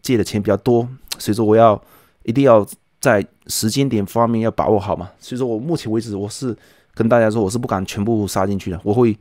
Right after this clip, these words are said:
逐渐、逐渐、逐渐开始杀进去。那我，这段时间嘛，呃，我觉得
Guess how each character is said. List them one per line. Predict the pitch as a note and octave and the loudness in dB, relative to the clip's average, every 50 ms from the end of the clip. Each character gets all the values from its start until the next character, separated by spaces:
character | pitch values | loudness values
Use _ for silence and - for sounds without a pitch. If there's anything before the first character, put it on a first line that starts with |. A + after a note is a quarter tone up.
| _ _ _ _ _ _ - _ _ - _ | _ _ _ _ _ _ -20 _ _ -20 _
逐 | - G#2+ G#2+ | -4 -2 0
渐、 | C#3 C3+ | 2 2
逐 | A#2 A2 A2 | 2 2 2
渐、 | A#2 A#2+ A2 | 2 2 0
逐 | G#2 G#2+ | 0 0
渐 | G#2+ A2+ G#2+ | 0 0 0
开 | - - A#2+ | 0 -2 -4
始 | G2+ G#2+ F#2+ | -4 -4 -6
杀 | - G#2 G2+ G2+ | -4 -2 -2 -2
进 | G2 F2+ | -2 -4
去。 | - - F2 F2+ - _ - - | -6 -8 -12 -12 -14 _ -16 -8
那 | A2 G2+ F#2 | -6 -4 -4
我， | G2 G2 F#2 - - - _ - _ _ _ - - - _ _ _ _ _ _ _ _ _ _ - _ - - | -2 -2 -4 -6 -8 -16 _ -20 _ _ _ -20 -20 -20 _ _ _ _ _ _ _ _ _ _ -20 _ -14 -6
这 | G#2+ A#2 A2 | -4 -2 0
段 | G#2+ G2+ G2 | 0 0 -2
时 | - F#2+ | -4 -6
间 | F2+ G2 | -6 -6
嘛， | G2 F2 - - _ _ _ _ _ _ _ _ _ _ | -6 -6 -8 -12 _ _ _ _ _ _ _ _ _ _
呃， | - A2+ | 0 2
我 | A2+ A2+ | 2 2
觉 | B2 D#3 D3+ | 4 4 4
得 | C#3+ B2+ | 4 2